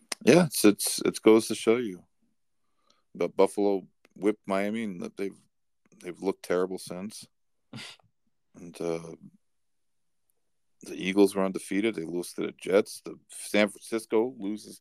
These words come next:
Speaker 1: to Cleveland playing their third string quarterback.
Speaker 2: Jacksonville looks good.
Speaker 1: Yeah, it's everything.
Speaker 2: Spending two weeks in London. How
Speaker 1: Yeah,
Speaker 2: about
Speaker 1: it's crazy.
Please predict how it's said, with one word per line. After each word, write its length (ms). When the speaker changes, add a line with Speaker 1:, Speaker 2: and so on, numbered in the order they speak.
Speaker 1:
to 140
Cleveland 520
playing 260
their 80
third 240
string 280
quarterback. 600
Speaker 2:
Jacksonville 640
looks 240
good. 280
Speaker 1:
Yeah, 360
it's 500
everything. 540
Speaker 2:
Spending 320
two 220
weeks 300
in 140
London. 320
How 100
Speaker 1:
Yeah, 60
Speaker 2:
about 240
Speaker 1:
it's 220
crazy. 560